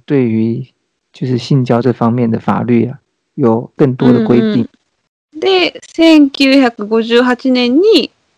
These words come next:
Speaker 2: 売春防止法っていう法律ができました。
Speaker 1: 哦，所以就在一九五八年的时候，就卖春的法律就，就出现了。
Speaker 2: うん。そう。
Speaker 1: 禁止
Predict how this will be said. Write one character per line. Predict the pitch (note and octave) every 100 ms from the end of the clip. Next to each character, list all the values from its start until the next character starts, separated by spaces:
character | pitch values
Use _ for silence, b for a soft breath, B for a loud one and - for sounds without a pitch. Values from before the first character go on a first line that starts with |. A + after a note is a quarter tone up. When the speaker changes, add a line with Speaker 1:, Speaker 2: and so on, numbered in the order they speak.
| _ G#3
Speaker 2:
売 | G#3+ A3 A3+
春 | - - A3+ A3+ _ A3 A3 A3 G#3+ - _ _
防 | G#3 G#3+ G#3+
止 | -
法 | G#3+ A3 G3+
っ | G3
て | - F#3+
い | F3+
う | F3 - -
法 | F#3+
律 | F3+ F3 -
が | F3+ E3+ _
で | F#3+
き | - F3+
ま | F3 E3+
し | - -
た。 | - - _ -
Speaker 1:
哦， | A2+ A2+ A2+ A#2 A#2 A2
所 | C#3
以 | B2+
就 | B2+
在 | B2
一 | C3
九 | C3 B2
五 | A2+
八 | A2+ A#2+
年 | A#2+ G#2+
的 | G#2+
时 | - A2
候， | A2
就 | A#2+
卖 | A#2 B2
春 | A#2 A#2+
的 | A2+
法 | G2+ G#2 A2+
律 | A#2
就， | G#2+ A#2 A2+ _ _ _ _ _
就 | - A#2+
出 | -
现 | A#2+ -
了。 | A#3
Speaker 2:
う | A3 G#3 G3+
ん。 | G#3 _ _ _ _ _ -
そ | - C4 B3
う。 | A#3+
Speaker 1:
禁 | D#3
止 | A#2+